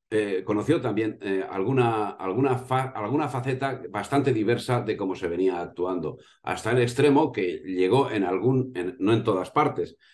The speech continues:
sino en algunos, en algunas universidades, a censurarse la entrada de, eh, de personas que no fuesen blancas,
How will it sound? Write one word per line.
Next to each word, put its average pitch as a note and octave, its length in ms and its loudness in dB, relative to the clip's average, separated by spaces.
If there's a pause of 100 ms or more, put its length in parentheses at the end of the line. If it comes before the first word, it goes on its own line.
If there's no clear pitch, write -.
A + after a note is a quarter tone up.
(220)
sino G#2+ 460 -2
en G#2 160 -2
algunos, A#2+ 600 2
en G#2+ 120 -6
algunas A#2 400 -2
universidades, B2+ 760 -2 (260)
a B2 120 0
censurarse C#3 560 0
la A#2 80 -2
entrada A#2 600 -4
de, A#2+ 600 2
eh, F#2+ 520 -2
de F#2+ 200 -4
personas B2+ 500 2
que G#2+ 120 2
no G2+ 120 2
fuesen F#2+ 320 -4
blancas, - 500 -6